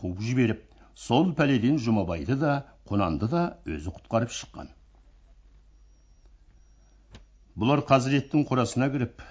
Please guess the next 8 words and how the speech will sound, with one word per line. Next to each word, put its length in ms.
асау 400
құнанды 400
ат 300
қораға 320
байлағанда, 560
Қазірет 480
өзі 320
көріп, 240